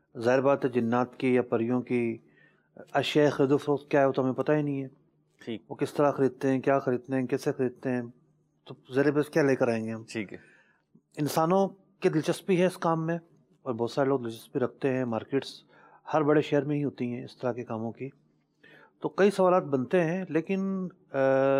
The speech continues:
Speaker 1: دیکھیے ایک تو ہوتا ہے نا کہ بھئی کسی کو کوئی پرانا گلاس پسند ہے، جگ پسند ہے، ٹیبل پسند ہے،
Speaker 2: جی۔
Speaker 1: بعض لوگ جو ہے وہ مختلف قسم کے ہتھیار رکھتے ہیں پرانے قانونی شیپ کے اندر،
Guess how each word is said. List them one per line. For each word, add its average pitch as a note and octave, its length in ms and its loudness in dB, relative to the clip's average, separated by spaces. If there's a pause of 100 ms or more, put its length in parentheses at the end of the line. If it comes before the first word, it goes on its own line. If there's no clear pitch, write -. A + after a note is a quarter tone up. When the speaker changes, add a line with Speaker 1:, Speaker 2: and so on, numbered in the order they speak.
(1000)
Speaker 1:
دیکھیے G3+ 320 0
ایک D#3+ 260 -6
تو F#3+ 80 0
ہوتا E3+ 160 0
ہے F3+ 60 -2
نا F#3+ 60 0
کہ F3+ 100 -2
بھئی D#3 160 0
کسی D#3 220 -6
کو D#3 140 -2 (640)
کوئی D3 120 2 (160)
پرانا C#3+ 340 2
گلاس B2+ 380 0
پسند B2+ 340 -4
ہے، B2 140 2
جگ C#3 240 -2
پسند B2+ 340 -6
ہے، B2+ 120 0
ٹیبل B2+ 320 -2
پسند B2+ 380 -8
ہے، B2 200 2 (160)
Speaker 2:
جی۔ G#2+ 180 -12 (460)
Speaker 1:
بعض C#3 240 4
لوگ C3+ 200 0
جو B2+ 120 0
ہے C3 80 0
وہ B2 320 0 (140)
مختلف D3 320 -4
قسم C3+ 240 -6
کے B2+ 120 -2
ہتھیار B2 300 0
رکھتے B2 260 -4
ہیں B2+ 80 0
پرانے A#2+ 460 -2 (1120)
قانونی C#3+ 300 2
شیپ C#3+ 280 0
کے C3+ 80 -2
اندر، A#2+ 240 2